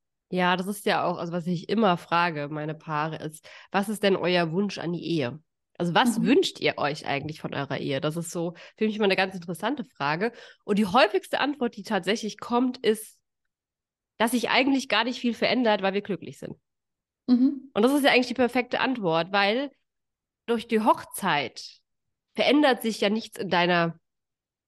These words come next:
Speaker 1: Beziehung an sich, ne? Also viele haben so das Gefühl so, also war es auch bei mir persönlich, man hebt das nochmal so auf eine, ja, auf eine offiziellere Ebene, man sagt nochmal Ja vor allen.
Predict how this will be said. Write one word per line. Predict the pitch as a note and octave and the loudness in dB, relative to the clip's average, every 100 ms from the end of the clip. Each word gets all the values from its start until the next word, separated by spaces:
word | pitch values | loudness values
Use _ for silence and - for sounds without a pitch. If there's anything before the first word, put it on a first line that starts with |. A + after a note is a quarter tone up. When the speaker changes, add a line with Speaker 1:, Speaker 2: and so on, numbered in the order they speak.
| _ - | _ -8
Speaker 1:
Beziehung | F3+ - A3+ F#3+ D3 | -8 0 4 4 2
an | E3 | -2
sich, | D#3 C#3 - _ | -2 -6 -8 _
ne? | F3+ C4 - - | 0 0 -2 -8
Also | - F#3 E3+ | -4 -4 0
viele | C#4 C4+ | 4 6
haben | A#3 A#3+ | 4 4
so | A#3 | 0
das | - | -2
Gefühl | G3 - C4 C4+ A#3+ | -10 0 2 4 4
so, | A#3+ A#3 | 4 4
also | F#3 F3+ | 2 0
war | G3 | 0
es | G#3+ | 0
auch | F3+ | -8
bei | E3+ | -6
mir | F#3 F#3+ | -4 -4
persönlich, | F#3+ E3+ A#3 B3 A#3 - - - | -4 0 2 2 0 -2 -18 -10
man | G3+ | -4
hebt | G#3 B3+ B3+ | -2 0 -2
das | A3+ | -2
nochmal | A3+ A3 G3+ | -2 -2 -4
so | G3 | -2
auf | - G#3+ | -4 -4
eine, | F#3 F3+ _ _ _ _ _ | -6 -6 _ _ _ _ _
ja, | A3 B3 | -4 0
auf | |
eine | B3+ C4+ | 2 2
offiziellere | C4+ C4 B3+ A3+ G#3+ - | 0 0 2 4 2 0
Ebene, | A#3+ C4+ C4 B3 | 0 2 4 2
man | A#3 A3 | 2 0
sagt | G#3+ A#3 | -2 -6
nochmal | B3 A3+ G3+ | -8 -4 -4
Ja | G3 G#3 A3+ - | 0 2 2 2
vor | A3 - | -2 2
allen. | G3+ A#3 A#3 | 2 2 2